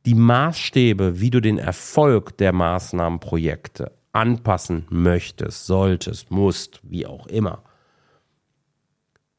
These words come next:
So stellst du sicher, dass du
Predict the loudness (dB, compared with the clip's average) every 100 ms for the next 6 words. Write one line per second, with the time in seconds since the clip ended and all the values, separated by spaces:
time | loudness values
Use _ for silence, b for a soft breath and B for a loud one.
0 | _ 2 2 2 2 0 0 -2 0 0
1 | 2 0 -2 -10 _ _ _ _ _ _
2 | _ _ _ _ _ -6 -4 -4 2 6
3 | 6 4